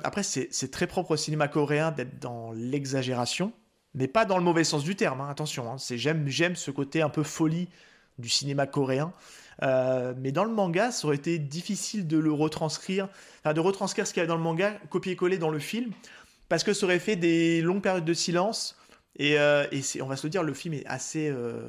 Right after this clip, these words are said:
assez énergique, hein, quand même, il est très, euh, il est survitaminé, hein. Mais, euh, mais c'est là où je trouve quand même que, euh, moi je suis assez déçu qu'il ait pas fait autre chose, ce dessinateur, enfin qu'on n'ait pas eu autre chose de lui,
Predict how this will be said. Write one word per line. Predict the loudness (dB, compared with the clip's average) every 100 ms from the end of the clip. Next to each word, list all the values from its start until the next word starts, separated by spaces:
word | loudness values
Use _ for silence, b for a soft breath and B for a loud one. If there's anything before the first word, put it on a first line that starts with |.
| -10
assez | -8 -6
énergique, | -6 -6 -8 -8
hein, | -6
quand | -4
même, | -6
il | -6
est | -8
très, | -6 -4 -2
euh, | -2 -4 -8 -14 b b b -20
il | -12
est |
survitaminé, | -8 -8 -6 -6 -6 -4 -6
hein. | -8 B B B B _ -2
Mais, | 2 6
euh, | 6 4 2 -4 B B
mais | 0
c'est | 2
là | 4
où | 2
je |
trouve | 0 0
quand | 0
même | -2 -2
que, | 0
euh, | 4 4 2 0 -4 -6 -8 -14 -10
moi | -2 0
je |
suis | 2
assez | 0 0
déçu | 0 0 0
qu'il | 0
ait | 0
pas | 0
fait | -2
autre | -2 -2
chose, | -2 -4 -8
ce | -6 -4
dessinateur, | -2 -2 -2 0 -2
enfin | -2 -6
qu'on | -6
n'ait | -4
pas | 0
eu | 0
autre | 0
chose | -2 -2
de | 0
lui, | 0 0 0